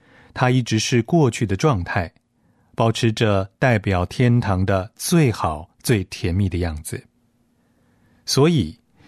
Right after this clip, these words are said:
当约翰看见这个异象，就说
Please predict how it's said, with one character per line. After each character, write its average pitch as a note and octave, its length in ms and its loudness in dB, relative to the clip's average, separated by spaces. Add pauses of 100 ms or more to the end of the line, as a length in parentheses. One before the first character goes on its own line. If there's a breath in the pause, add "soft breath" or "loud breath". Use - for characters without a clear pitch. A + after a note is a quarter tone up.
(140 soft breath)
当 C#3+ 220 6
约 D3+ 120 4
翰 C#3+ 300 2
看 D#3+ 260 2
见 C3 240 2
这 D#3+ 140 2
个 B2+ 80 0
异 C3 220 2
象， G2 340 0
就 G2 140 0
说 F#2 400 -2